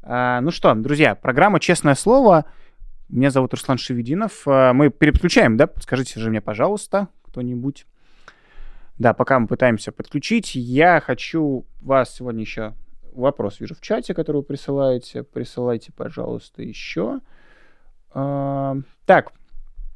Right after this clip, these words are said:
ну и прежде, чем щас мы продолжим, напоминаю, что вот я сейчас сижу в футболке Free Навальный, и футболку эту можно приобрести в, в Навальный Шоп. Все средства идут на работу команды Алексея Навального,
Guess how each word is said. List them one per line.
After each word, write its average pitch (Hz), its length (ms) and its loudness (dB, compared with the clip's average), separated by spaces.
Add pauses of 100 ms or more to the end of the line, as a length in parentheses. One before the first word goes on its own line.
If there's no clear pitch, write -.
(300)
ну 147 160 4
и 139 280 6
прежде, 113 720 -2
чем 117 200 -10
щас - 160 -16
мы 107 80 -8
продолжим, 127 480 0
напоминаю, 120 440 -2
что - 200 -10
вот 110 140 -10
я 123 120 0
сейчас 127 300 -6
сижу 117 220 -6
в 110 60 -12
футболке 113 680 -6 (340)
Free 127 140 -2
Навальный, 123 560 4
и 110 200 -2
футболку 117 600 -6
эту 120 220 -6
можно 107 760 -6
приобрести 107 600 -4
в, 107 120 -8 (300)
в - 20 -12
Навальный 104 380 0
Шоп. 147 340 0 (1080)
Все - 180 -2
средства 117 360 -4
идут 110 180 -6
на 107 60 -2
работу 104 380 0
команды 104 380 -2
Алексея - 320 -8
Навального, 117 580 0